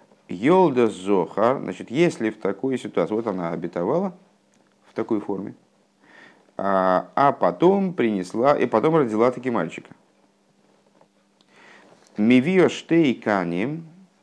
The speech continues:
ахас ли нидро, ве ахас ли хайбусо». Она приносит два гнезда. Одно за свой, за свой обед, другое за свою обязанность.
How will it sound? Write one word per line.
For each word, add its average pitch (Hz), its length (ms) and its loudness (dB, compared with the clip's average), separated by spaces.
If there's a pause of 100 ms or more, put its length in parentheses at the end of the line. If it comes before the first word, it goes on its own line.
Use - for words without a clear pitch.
(140)
ахас 143 380 0
ли 120 120 0
нидро, 117 540 0
ве 131 160 2
ахас 151 320 -4
ли 127 80 -2
хайбусо». 123 680 -4
Она 147 220 -2
приносит 117 500 -4
два 110 240 0
гнезда. 95 580 -4 (1500)
Одно 110 760 0
за 98 240 0
свой, 90 460 -4
за 95 300 0
свой 95 360 -4
обед, 156 340 -2 (640)
другое 123 640 0
за 131 540 -2
свою 113 320 -2
обязанность. 95 580 -4